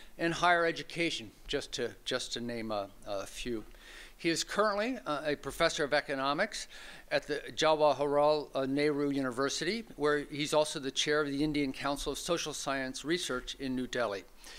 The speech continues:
He is the former chair of the University Grant Commission, where he served from two thousand six to two thousand eleven,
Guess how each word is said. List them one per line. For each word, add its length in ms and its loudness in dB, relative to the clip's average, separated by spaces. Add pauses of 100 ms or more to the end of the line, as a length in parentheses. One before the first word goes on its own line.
(360)
He 220 6
is 180 4
the 100 0
former 460 4
chair 400 -2 (380)
of 180 4
the 80 -2
University 500 2
Grant 360 0
Commission, 720 -10
where 120 -2
he 80 -2
served 440 -2
from 180 -4
two 180 -6
thousand 480 -2
six 380 -6
to 160 -10
two 240 -4
thousand 480 0
eleven, 480 -2